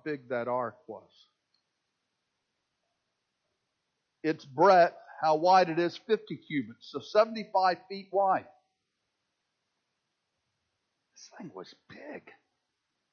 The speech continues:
Really big. And its height, thirty cubits, forty-five feet high. It's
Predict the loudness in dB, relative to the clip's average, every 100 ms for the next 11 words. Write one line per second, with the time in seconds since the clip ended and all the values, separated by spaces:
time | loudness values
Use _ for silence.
0 | _ _ _ _ _ _ _ _ _ _
1 | _ _ -16 -14 -14 -16 -18 -20 _ _
2 | _ _ _ _ _ _ _ _ _ _
3 | _ _ _ _ _ -4 -2 -2 -4 -8
4 | -2 -2 -2 0 4 4 2 -6 -10 -10
5 | -10 -20 -20 _ 0 2 -2 0 2 2
6 | 0 -4 _ -10 -10 -12 -8 -6 -4 -4
7 | -6 _ _ _ _ _ _ _ _ _
8 | _ _ _ _ _ _ _ _ _ _
9 | _ _ _ _ _ _ _ _ _ _
10 | _ _ _ -20